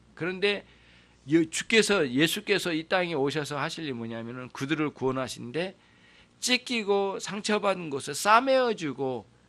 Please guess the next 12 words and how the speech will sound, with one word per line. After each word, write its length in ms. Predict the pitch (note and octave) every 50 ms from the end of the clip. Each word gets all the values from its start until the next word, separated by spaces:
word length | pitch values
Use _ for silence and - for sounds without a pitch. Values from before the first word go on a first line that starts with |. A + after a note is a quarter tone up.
| _ _ _ _ _ _
하나님께서 680 | - - D#3+ E3+ D#3+ D#3+ D3+ C#3 A#2+ - - G#2+ - - -
치료해 500 | - - - C4 C4 E4 E4+ E4+ E4 D#4+
주시는 380 | E4 C4 - - E3 C#3 C3
하나님이시란 680 | B2+ C3+ C#3+ C3+ B2+ A#2 G#2 F2+ - - - D2+ D#2 D#2
거예요. 180 | - - - B1+ A#1+ _ _ _ _ _ _ _ _ _ _ _ _ _ _ _ - -
예. 240 | G#2 F#2+ F2 D2 - _ _ _ _ _ _ _ _ _ _ _ _ _ -
육체적인 560 | D3 D#3+ E3 - A3+ G#3+ A3 G#3+ G#3 G#3 G3 E3
치료도 420 | - - A3+ A3+ B3 B3 A#3 G#3+
있겠지만은 920 | D3+ C#3+ C3+ - - D#3+ D#3 - - D#3 C#3+ C#3 C#3 C#3 D#3 F#3 G#3 G3+ - - _ _ _ _ - - - _ -
우리의 340 | B2 C3 D3+ E3 E3 D#3 D3
영혼의 400 | D3 D#3 D#3 D#3+ E3 D3+ C#3 C3
치료죠. 560 | - - A#3 G#3+ A3+ G3 D3 - F#2+ D#2+ C#2+